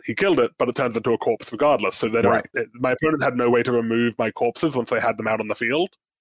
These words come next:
Speaker 1: Um, and that happened before Raver's activation. So round one, ha-, uh, Joss was on not looking good remotely. He was low, low health,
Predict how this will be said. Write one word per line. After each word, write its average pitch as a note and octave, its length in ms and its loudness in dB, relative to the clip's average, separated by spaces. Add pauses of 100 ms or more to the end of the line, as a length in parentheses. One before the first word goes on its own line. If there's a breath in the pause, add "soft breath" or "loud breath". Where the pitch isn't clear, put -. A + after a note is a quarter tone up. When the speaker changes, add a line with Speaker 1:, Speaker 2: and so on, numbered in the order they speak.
(420)
Speaker 1:
Um, A2+ 400 2
and A2+ 360 -2
that C3 160 0
happened A#2+ 420 -2
before A#2+ 420 2
Raver's G#2+ 460 -2
activation. G2+ 500 -6 (840)
So A2 580 2
round C#3 280 0
one, B2 500 2
ha-, C3 340 2
uh, A2+ 220 2
Joss B2 480 0
was A2 400 0
on G#2+ 540 -4 (100)
not C3+ 240 2
looking B2+ 220 -2
good A2 400 -2
remotely. A2+ 520 0
He C3 100 -2
was G#2+ 220 0
low, A#2 220 2
low A#2+ 200 4
health, G#2+ 380 -2